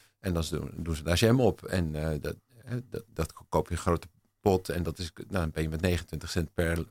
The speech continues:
ontbijt ben je klaar. Eh, en dat is dus wat heel veel mensen doen. Eh, wat de meeste kinderen ook eten. Er zijn bijna geen kinderen, als ze al iets meekrijgen naar school, dat ze dan ook volkoren boterhammen met een, met een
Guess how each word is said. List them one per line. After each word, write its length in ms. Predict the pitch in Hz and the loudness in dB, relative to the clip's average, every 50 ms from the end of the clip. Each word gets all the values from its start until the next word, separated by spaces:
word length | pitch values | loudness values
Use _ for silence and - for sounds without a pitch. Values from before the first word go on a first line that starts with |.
| - - _ | -10 -14 _
ontbijt 400 | - 98 87 92 92 90 85 85 | 0 2 4 6 4 4 4 2
ben 100 | 95 87 | 0 -2
je 80 | 85 | 0
klaar. 320 | - 123 117 - 73 69 - - _ _ _ _ _ _ _ _ - - _ _ _ _ | 2 0 0 0 -2 -6 -8 -14 _ _ _ _ _ _ _ _ -20 -20 _ _ _ _
Eh, 300 | - 92 87 85 82 - | 0 2 2 4 4 2
en 80 | 101 101 | 4 4
dat 140 | 120 131 139 | 6 6 6
is 120 | 123 98 | 6 6
dus 120 | 95 90 | 4 4
wat 140 | - 101 87 | 4 4 6
heel 140 | 90 107 98 | 6 4 4
veel 120 | - 98 | 4 4
mensen 280 | 92 90 90 - - 98 | 4 2 2 2 2 4
doen. 240 | 131 143 117 95 - | 6 6 6 4 4
Eh, 120 | 90 95 85 - | 2 0 2 2
wat 200 | 95 90 - - - - - | -2 -4 -4 -8 -16 -18 -4
de 100 | - - | 0 4
meeste 280 | 95 107 110 104 - 104 | 6 6 6 4 2 4
kinderen 300 | - 127 127 113 101 92 | 4 6 6 8 8 8
ook 160 | 101 139 - | 6 6 6
eten. 360 | 113 85 80 80 - 123 135 | 6 4 4 2 2 0 2
Er 160 | 139 120 113 95 | 2 2 0 0
zijn 360 | 101 95 87 98 98 90 78 | -2 -2 0 0 0 0 2
bijna 320 | - 107 117 127 135 123 | 2 4 4 6 4 4
geen 180 | 113 - 104 98 | 4 4 4 4
kinderen, 360 | - 107 98 95 95 101 - | 4 4 4 6 4 4 4
als 220 | - 110 131 139 | 6 4 4 6
ze 60 | - - | 4 4
al 200 | 82 92 95 92 | 4 6 6 4
iets 100 | 90 - | 4 4
meekrijgen 500 | - 98 92 87 - 95 87 85 85 95 | 4 2 2 2 2 2 2 2 2 0
naar 100 | 85 82 | -2 -2
school, 340 | - - - 85 85 87 85 | -2 0 2 2 4 2 2
dat 180 | 90 92 85 - | 0 -2 -2 -2
ze 100 | - 82 | -4 -2
dan 180 | 85 87 85 | -2 0 2
ook 120 | 85 82 - | 0 0 0
volkoren 380 | - 90 - 95 90 107 117 | -4 0 4 6 6 6 6
boterhammen 640 | 107 110 110 104 - 104 107 107 107 107 107 110 95 98 | 6 6 4 4 4 4 4 4 4 4 2 0 0 0
met 180 | 101 98 - | -2 -2 -2
een, 200 | - 98 98 101 - | -2 -4 -4 -6 -6
met 180 | - 98 90 - | -6 -6 -4 -4
een 340 | 98 95 101 - 98 98 | -4 -6 -6 -8 -12 -16